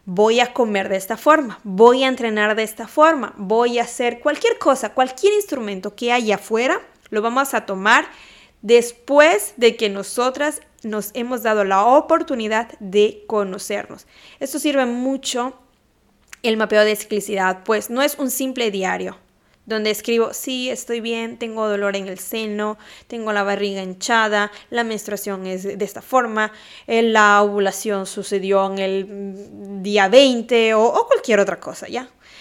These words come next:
Entonces, voy a coger luego toda esa información para cuando quiera hacer un proyecto, incluso cuando quiera planificar el viaje que quiero hacer con mi esposo,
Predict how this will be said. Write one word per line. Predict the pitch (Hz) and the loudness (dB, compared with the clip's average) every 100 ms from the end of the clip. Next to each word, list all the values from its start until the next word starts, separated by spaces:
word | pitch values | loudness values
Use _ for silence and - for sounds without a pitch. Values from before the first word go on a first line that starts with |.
| - | -8
Entonces, | 330 320 370 339 311 - _ _ _ _ _ _ _ _ _ | -6 0 2 2 -2 -6 _ _ _ _ _ _ _ _ _
voy | 247 415 480 | 2 8 8
a | |
coger | 302 302 285 | 6 4 2
luego | 254 294 359 277 247 | 4 6 6 6 2
toda | 349 392 | 0 -2
esa | 403 302 | -2 -4
información | 277 226 202 202 302 415 523 - _ _ _ _ _ - | -2 -4 -2 -2 0 0 -4 -12 _ _ _ _ _ 6
para | 330 302 285 302 | 8 8 6 4
cuando | 285 254 247 240 | 4 4 -2 -4
quiera | 302 381 403 262 | -4 0 2 2
hacer | 226 226 262 240 - | 2 -4 -4 -6 -4
un | 285 294 226 - _ _ _ - | 0 0 -2 -12 _ _ _ -6
proyecto, | 202 175 190 - - - 196 - - _ | -4 2 2 2 -2 -2 -2 -2 -14 _
incluso | 269 262 370 392 | -6 0 0 0
cuando | 214 208 | -2 0
quiera | 269 294 | -2 0
planificar | 285 240 202 196 - 240 269 - - _ _ - | -2 -4 -8 -8 2 6 6 2 -10 _ _ -12
el | 226 202 | -2 -2
viaje | 185 202 269 - 233 - | 2 0 0 -8 -10 -12
que | 202 | -12
quiero | 208 226 | -8 -8
hacer | 233 233 | -8 -8
con | 254 | -6
mi | 202 | -6
esposo, | - - 233 247 - 262 - | -8 -2 -2 -2 -4 -6 -8